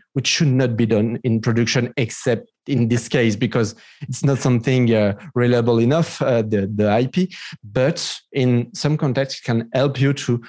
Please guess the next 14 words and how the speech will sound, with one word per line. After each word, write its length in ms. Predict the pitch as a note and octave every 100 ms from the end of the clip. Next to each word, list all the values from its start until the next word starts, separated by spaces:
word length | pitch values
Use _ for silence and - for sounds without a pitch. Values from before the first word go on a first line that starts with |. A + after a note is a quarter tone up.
| -
provide 420 | - C3+ B2 C3 B2+
some 160 | A#2
extra 300 | A#2 - C#3
feature 340 | B2 C3 D3 C#3+
to 300 | - A2+ A#2 _
people 380 | - A#2 B2+ C3
not 200 | B2 B2
able 280 | B2+ A2+ A#2+
to 140 | -
deploy 420 | A#2+ A2+ A2 B2+ A#2+
the 160 | G#2+
application 880 | G#2 A#2 A2 G2+ G2+ A2+ A2 G#2+ A2
with 260 | A2+ G#2+ - _ _
just 280 | - A#2 A#2